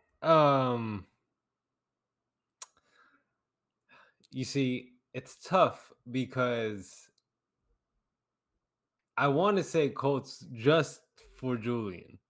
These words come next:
<laughs> 'Cause I wanna see if one of our teams can at least get to the playoffs, we'll have, if another one of our teams will have two out of three of us to get to the playoffs of our team. So that's a win for me.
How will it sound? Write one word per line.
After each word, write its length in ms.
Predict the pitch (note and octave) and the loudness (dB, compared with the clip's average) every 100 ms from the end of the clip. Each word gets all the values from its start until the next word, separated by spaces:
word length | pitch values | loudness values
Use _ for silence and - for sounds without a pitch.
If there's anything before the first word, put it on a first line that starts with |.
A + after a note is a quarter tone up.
| _ | _
<laughs> 1600 | - - - - - - _ _ _ _ _ _ _ _ _ _ _ | -20 -20 -20 -20 -20 -20 _ _ _ _ _ _ _ _ _ _ _
'Cause 160 | C3+ | 0
I 60 | C3 | 0
wanna 360 | C3+ D#3 D3 C#3 | 0 0 0 -2
see 460 | - D3+ B2+ - - _ _ _ | -2 0 0 -4 -14 _ _ _
if 180 | A#2+ A#2 | -6 -2
one 160 | D#3 A3 | 4 4
of 120 | F#3 | 4
our 140 | F3 | 2
teams 560 | D#3 - E3+ D#3+ D3+ C3 | 0 -2 -2 0 -4 -4
can 160 | D3+ D3 | -2 0
at 120 | C#3 | 0
least 200 | C3+ B2 | -2 -2
get 140 | C3 | -4
to 60 | B2 | -4
the 120 | A#2 | -8
playoffs, 500 | - C3+ C3 A2+ G2 | -4 0 0 -2 -4
we'll 100 | A#2+ | -4
have, 280 | A#2+ A#2 A#2 - | -2 -2 -4 -10
if 160 | - A2+ | -16 -10
another 240 | B2 D#3 D#3 | -6 -4 -4
one 80 | |
of 100 | D3 | -2
our 120 | C3 B2 | -4 -4
teams 200 | C3+ B2 | -6 -4
will 80 | |
have 180 | A#2+ A2 | -4 -4
two 180 | - C#3 | -4 -2
out 120 | B2 | -2
of 140 | A2+ - | -6 -6
three 420 | C3 A#2+ G2 - _ _ _ - | -6 -6 -8 -14 _ _ _ -12
of 100 | G#2+ | -10
us 120 | G2+ | -10
to 100 | - | -8
get 140 | G#2+ G2+ | -8 -8
to 60 | |
the 60 | F#2+ | -10
playoffs 600 | - G2+ F#2+ F2 - - G#2 | -8 -6 -6 -10 -18 -20 -10
of 80 | |
our 120 | A2 G#2 | -8 -8
team. 340 | A#2 G#2+ F#2+ | -10 -10 -10
So 280 | G#2 G2+ F2 _ _ _ _ | -10 -10 -10 _ _ _ _
that's 200 | C#3 C#3 | -4 -4
a 40 | A#2 | -6
win 200 | A2+ G#2 | -8 -8
for 140 | G2+ | -10
me. 260 | G2+ G2 | -8 -10